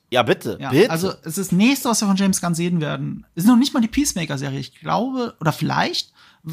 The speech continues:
Speaker 2: vielleicht ist die Peacemaker-Serie oder es ist, äh, das Guardians of the Galaxy Holiday Special.
Speaker 1: Mhm.
Speaker 2: Aber ich glaub, das Holiday Special kommt nächstes Jahr im Dezember
Speaker 1: Ja, glaub
Speaker 2: oder
Speaker 1: ich
Speaker 2: so.
Speaker 1: auch.
Speaker 2: Das ist das nächste, was er dreht. Er hat Peacemaker schon gedreht. Er dreht, ich glaube, im November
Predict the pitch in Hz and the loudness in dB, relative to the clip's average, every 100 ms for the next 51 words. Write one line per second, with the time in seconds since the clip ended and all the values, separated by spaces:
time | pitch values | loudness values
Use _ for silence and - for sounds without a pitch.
0 | - - - 214 226 190 - 226 208 170 | -16 -10 0 4 4 2 0 0 2 0
1 | 160 156 156 180 196 - 220 277 180 180 | 0 -2 0 -2 -4 -2 0 2 4 4
2 | 202 - 170 147 185 - 156 170 170 170 | 4 0 -6 -6 -6 -6 -2 0 0 0
3 | 160 160 180 175 160 160 180 180 156 190 | 2 4 4 2 0 0 0 -2 0 4
4 | 214 143 - 135 131 - - - 156 151 | 4 2 -6 -8 -10 -12 -16 -8 -4 -2
5 | 151 165 196 190 208 233 208 208 196 185 | 0 0 0 2 4 4 2 0 -2 2
6 | 165 180 208 208 180 180 120 160 175 160 | 4 4 2 -4 -4 -4 -2 2 2 2
7 | 160 160 160 - 156 143 123 - _ 98 | 0 0 -2 -2 -2 -2 -6 -10 _ -4
8 | 90 98 135 - 127 - - - 190 262 | -4 -4 -6 -6 -8 -12 -10 -2 2 4
9 | 202 233 254 226 214 180 156 170 156 - | 6 4 4 2 2 2 0 2 0 0
10 | 160 - 233 240 240 233 202 185 160 - | -2 0 0 2 2 2 2 2 0 -2
11 | 220 311 - - _ 175 160 185 190 _ | -4 -4 -10 -20 _ -10 -2 -2 -2 _
12 | - 160 - 165 202 202 185 170 165 220 | -12 -10 0 2 4 4 4 4 4 4
13 | 226 214 208 | 4 2 0